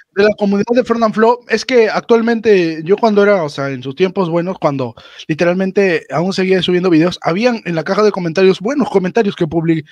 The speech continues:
que comentaban chistes que hasta te llegaban a dar risa y hacían que la comunidad esté genial. Pero ahora,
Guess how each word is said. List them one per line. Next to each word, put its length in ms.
que 80
comentaban 600
chistes 380
que 60
hasta 160
te 140
llegaban 380
a 40
dar 220
risa 420
y 80
hacían 220
que 80
la 100
comunidad 320
esté 320
genial. 400
Pero 160
ahora, 260